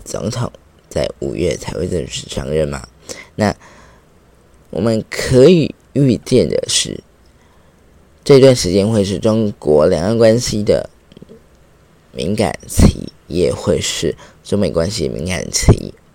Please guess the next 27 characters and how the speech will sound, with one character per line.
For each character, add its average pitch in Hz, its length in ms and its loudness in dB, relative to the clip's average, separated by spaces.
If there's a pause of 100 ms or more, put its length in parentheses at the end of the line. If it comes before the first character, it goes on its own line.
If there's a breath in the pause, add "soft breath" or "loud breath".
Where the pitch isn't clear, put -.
(440 soft breath)
中 110 180 0
方 104 360 -2 (120)
有 76 500 2
理 71 200 -4
由 58 300 -2
去 104 300 -4 (540 soft breath)
要 127 220 6
求 76 300 -2
美 71 300 -4
方 80 380 -6
在 73 300 -4 (280)
台 60 220 -4
湾 90 160 2
议 90 120 -2
题 - 160 -12
上 110 120 -6
面 65 200 -6
要 57 160 -6
谨 62 320 -8
言 55 200 -6
慎 85 240 -4
行。 - 360 -8 (2500 soft breath)
他 135 160 2
表 113 180 6
示， - 280 -4 (1120 soft breath)
对 143 300 8
于 95 340 0